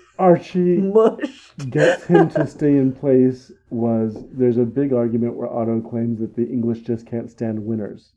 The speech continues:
Speaker 2: and that's what their
Speaker 1: Oh,
Speaker 2: problem
Speaker 1: that's
Speaker 2: is.
Speaker 1: right. And then he's like, "And here's all the times that America lost,
Speaker 2: Mm.
Speaker 1: especially Vietnam."
Speaker 2: And so,
Speaker 1: Ooh.
Speaker 2: yeah, it just, and that just enrages him so much that he gets trapped in conversation. Well, again, this,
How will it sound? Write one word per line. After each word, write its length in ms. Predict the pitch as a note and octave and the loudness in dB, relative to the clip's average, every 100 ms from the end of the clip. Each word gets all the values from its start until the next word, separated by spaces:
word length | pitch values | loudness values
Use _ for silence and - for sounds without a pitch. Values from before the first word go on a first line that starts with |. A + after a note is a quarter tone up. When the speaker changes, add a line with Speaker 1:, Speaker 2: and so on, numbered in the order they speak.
| - | -12
Speaker 2:
and 160 | A#2 A2+ | -6 -6
that's 180 | G#2+ - | -6 -10
what 100 | - | -12
their 100 | G#2+ | -6
Speaker 1:
Oh, 20 | |
Speaker 2:
problem 280 | - A3 G3+ | 4 6 8
Speaker 1:
that's 180 | G3 G3 | 6 6
Speaker 2:
is. 20 | |
Speaker 1:
right. 180 | G3+ F3+ | 4 4
And 120 | F3 | 4
then 100 | F3 | 2
he's 220 | F3 E3+ | 0 0
like, 180 | D#3+ D3+ - | 0 0 0
"And 120 | F3+ | -4
here's 300 | - B3+ G#3+ | -2 -4 0
all 80 | D3+ | -4
the 120 | C#3 | -4
times 360 | - G#3 G#3+ G#3 | -6 -4 -2 -2
that 140 | D3 | -2
America 340 | D3+ G3 G#3 | 0 0 0
lost, 440 | G#3 F3+ D#3+ F#3 - | 0 4 4 2 -6
Speaker 2:
Mm. 20 | |
Speaker 1:
especially 760 | A2+ - F#3+ G3+ G3+ G3 F#3+ F#3+ - | -8 0 0 0 -2 -2 -2 -4 -12
Vietnam." 1000 | D3 C#3+ D3 A3 F3+ C#3 B2 F2+ G2 F#3 - - | -20 -10 -2 0 0 -2 -4 -10 -10 -12 -12 -6
Speaker 2:
And 180 | C3+ B2 | -2 -2
so, 140 | G#2 A#2+ | 0 4
Speaker 1:
Ooh. 540 | A#2+ B2 F#4+ F#4 F#4 F#4 | 6 10 10 10 8 8
Speaker 2:
yeah, 420 | F#4 F#4 F#4 F#4 | 10 10 10 8
it 40 | |
just, 240 | C3+ B2 - | 6 -4 -4
and 260 | E3+ D3+ C#3+ | -4 -2 2
that 320 | D3 D3+ C3+ | 2 0 -6
just 200 | D3+ D3+ | -6 -4
enrages 460 | E3+ D3 D3+ D#3 D3+ | -4 -2 0 0 -2
him 100 | C#3 | -4
so 200 | C3+ E3 | -2 -2
much 180 | D3+ C#3+ | 0 -2
that 140 | D#3+ D3+ | -4 -6
he 80 | |
gets 240 | C#3+ D3+ - | -6 -8 -4
trapped 260 | E3 D#3+ | 0 2
in 80 | E3+ | 0
conversation. 600 | D#3 D3 D3 D3 C#3+ C#3+ | -2 -4 -6 -8 -8 -6
Well, 100 | C3+ | -6
again, 280 | C3+ D#3+ C3 | -4 -2 -4
this, 180 | B2 B2 | -6 -8